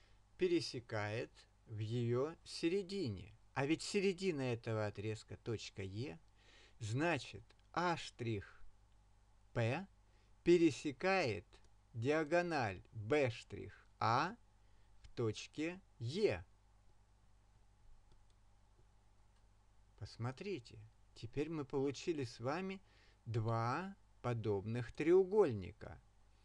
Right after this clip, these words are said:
Б штрих, А штрих, Е и Е, П,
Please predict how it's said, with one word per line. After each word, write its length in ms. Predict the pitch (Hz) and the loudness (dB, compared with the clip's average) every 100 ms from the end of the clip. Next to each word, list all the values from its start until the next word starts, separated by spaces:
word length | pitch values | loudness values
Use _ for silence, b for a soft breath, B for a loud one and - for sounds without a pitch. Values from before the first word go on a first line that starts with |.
| b | b
Б 300 | - 107 180 | -2 4 4
штрих, 500 | 135 - 101 98 - - | 2 -6 -10 -10 -12 -8
А 220 | - 160 | 0 0
штрих, 440 | 139 - 104 104 - | -2 -8 -6 -6 -6
Е 460 | 110 107 101 113 175 - b b b b - | -8 -6 -2 -2 -4 -12 b b b b -6
и 80 | 143 | 0
Е, 640 | 123 104 104 101 117 175 - - - - - | 0 0 -2 0 -2 -4 -10 -20 -20 -20 -6
П, 400 | 110 101 110 | -2 0 -2